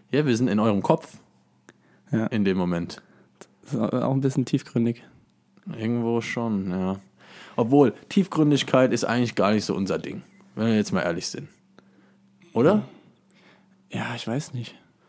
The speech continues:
Speaker 1: Tief, wir sind ja tiefgründig. Ja. Ich weiß, äh, ja, manchmal halt. Aber, naja,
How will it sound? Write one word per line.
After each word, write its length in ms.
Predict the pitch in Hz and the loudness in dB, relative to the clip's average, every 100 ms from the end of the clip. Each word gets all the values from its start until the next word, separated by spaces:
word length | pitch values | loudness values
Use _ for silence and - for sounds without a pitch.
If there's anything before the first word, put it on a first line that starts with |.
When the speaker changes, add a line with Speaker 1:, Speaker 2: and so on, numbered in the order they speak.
| _ _ _ | _ _ _
Speaker 1:
Tief, 280 | - 127 - | -8 -8 -8
wir 80 | 107 | -6
sind 120 | 131 | -4
ja 80 | 135 | -4
tiefgründig. 720 | - 170 - 165 165 160 160 - | -4 -6 -6 -4 -2 -2 -4 -6
Ja. 420 | 180 196 185 151 - _ _ _ - - _ _ - | -2 0 0 -2 -6 _ _ _ -20 -20 _ _ -12
Ich 200 | - - | -10 -4
weiß, 280 | 170 165 | -4 -4
äh, 280 | 160 151 151 147 151 151 139 | -4 -2 -4 -6 -8 -8 -6
ja, 140 | 147 | -4
manchmal 460 | 156 170 185 110 95 | -2 0 0 -2 -2
halt. 360 | 92 104 - - _ _ _ _ _ _ _ _ _ _ _ | -4 -8 -12 -20 _ _ _ _ _ _ _ _ _ _ _
Aber, 480 | - 117 113 110 - - _ - | -2 0 2 2 -2 -10 _ -20
naja, 320 | - - - | -20 -18 -20